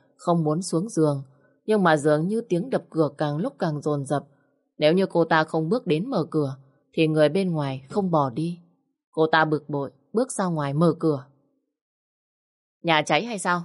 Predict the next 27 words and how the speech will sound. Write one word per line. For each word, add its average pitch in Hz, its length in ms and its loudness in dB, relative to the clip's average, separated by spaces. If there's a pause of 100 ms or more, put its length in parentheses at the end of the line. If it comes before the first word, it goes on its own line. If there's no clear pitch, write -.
(100)
mà 175 120 2
gọi 175 220 2
cửa 190 180 2
giờ 151 180 2
này? 147 240 -4 (360)
Không 254 180 0
để 202 120 6
cho 233 120 -2
con 262 220 2
ngủ." 196 220 0 (1300)
Kim 160 240 4
Cúc 196 220 -2
mắt 185 180 -2
nhắm 156 220 0
mắt 233 180 -8
mở, 143 340 0 (100)
đầu 147 200 4
tóc 247 220 -4
bù 147 200 0
xù, 139 360 -4 (380)
cứ 185 140 2
nghĩ 220 240 0
người 165 260 2
đến 143 220 0
là 226 160 -6
mẹ 143 280 -2
của 139 140 -6